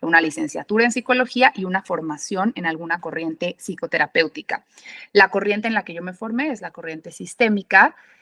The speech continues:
que está muy relacionada a la terapia familiar, y posteriormente he hecho, eh, espe-, especializaciones en salud mental materna y perinatal.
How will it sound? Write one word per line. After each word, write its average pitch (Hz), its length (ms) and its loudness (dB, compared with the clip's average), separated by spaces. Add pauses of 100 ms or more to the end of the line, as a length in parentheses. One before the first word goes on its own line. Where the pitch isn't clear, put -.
(200)
que 180 40 -4
está 190 160 0
muy 208 160 0
relacionada 180 760 0
a 175 140 -4
la 165 100 -4
terapia 160 320 -10
familiar, 220 580 2
y 202 60 -14
posteriormente 180 1120 -12
he 165 100 -4
hecho, 175 440 -6
eh, 156 220 -14
espe-, 160 500 -12
especializaciones 175 1200 -6
en 156 340 -4
salud 165 340 -4
mental 175 440 2
materna 208 640 2
y 185 80 -8
perinatal. 151 640 -6